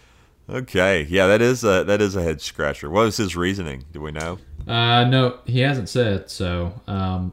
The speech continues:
Speaker 2: my guess is, well, I
Speaker 1: Okay.
Speaker 2: mean, the Nationals suck this year, but, I mean, that could obviously change in a couple of seasons. You could have a lot of talent or make some
Speaker 1: Yeah.
Speaker 2: trades, build around him. Um, but I think he wants to move somewhere else, which,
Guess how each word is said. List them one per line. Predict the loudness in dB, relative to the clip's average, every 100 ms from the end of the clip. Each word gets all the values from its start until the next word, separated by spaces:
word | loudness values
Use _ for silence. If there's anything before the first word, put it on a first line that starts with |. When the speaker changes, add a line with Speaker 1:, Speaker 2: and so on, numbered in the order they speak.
| -6
Speaker 2:
my | 2 2
guess | 2 0 -2
is, | -2
well, | 0 2
I |
Speaker 1:
Okay. | 2
Speaker 2:
mean, | 2
the | 4
Nationals | 2 0 -4
suck | 2 2 2
this | -2 -2
year, | -4 -2
but, | -2 -4 -6 -20 _ -2
I | 4
mean, | 4 4 2 -2
that | -2
could | 2
obviously | 2 2 0 -2 -6
change | -2 2 2 2
in | -2
a |
couple | -2 0 2
of | 0
seasons. | 0 2 2 0 -2
You | -2
could | 0
have | 0 0
a | 0
lot | 0
of | -2
talent | -2 0 2 0 -2
or | -2 -2 0
make | -2 0
some | -4
Speaker 1:
Yeah. |
Speaker 2:
trades, | 0 2 2 0 -2
build | 0 2 2
around | 0 -2 0 0
him. | 0 -2 -4 -16 -20 _ _ -8
Um, | -4 -4 -4 -6 -10 _ _ _
but | 0
I | 2
think | 0 0
he |
wants | 2 2 0
to | -2 -2
move | 0 0 -2
somewhere | -2 -2 -2
else, | -4 -6 -2
which, | -4 -4 -12